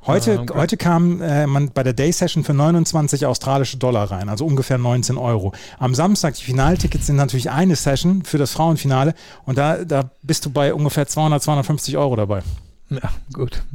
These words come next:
Speaker 2: Da wird ein anderes Publikum sitzen. Ein älteres Publikum, das, äh, weiß ich nicht, ob das schon mitgehen wird, aber wahrscheinlich etwas verhaltener sein wird als eben die heute Anwesenden. Von daher andere Stimmung. Und dann bin ich gespannt, ähm,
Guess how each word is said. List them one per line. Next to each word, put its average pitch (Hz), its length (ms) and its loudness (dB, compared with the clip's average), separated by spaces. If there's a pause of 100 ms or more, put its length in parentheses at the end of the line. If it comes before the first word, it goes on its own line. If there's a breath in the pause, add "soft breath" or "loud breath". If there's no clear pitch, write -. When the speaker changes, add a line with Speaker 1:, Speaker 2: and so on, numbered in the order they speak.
(100)
Speaker 2:
Da 131 260 -2
wird 165 120 -2
ein 151 60 -6
anderes 143 240 -6
Publikum 139 420 -4
sitzen. 113 380 -4 (100)
Ein 143 120 -8
älteres 139 360 0
Publikum, 151 560 -2 (460 loud breath)
das, 147 260 0 (160)
äh, - 140 -10
weiß 143 520 -10
ich 160 120 2
nicht, 156 240 0
ob 147 100 -6
das 151 160 -2
schon 165 160 0
mitgehen 190 400 0
wird, 180 160 2
aber 131 140 0
wahrscheinlich 131 280 -2
etwas 120 200 -8
verhaltener 117 480 -6
sein 113 280 -10
wird 113 220 -6
als 123 300 -6
eben 117 340 -10
die 117 140 -6
heute 113 280 -2
Anwesenden. 120 800 -2
Von 120 200 -6
daher 123 340 0 (260 loud breath)
andere 156 280 -2
Stimmung. 208 340 2 (160)
Und 147 160 -6
dann 139 140 -2
bin 147 140 0
ich - 120 -8
gespannt, 139 720 -4
ähm, 120 580 -2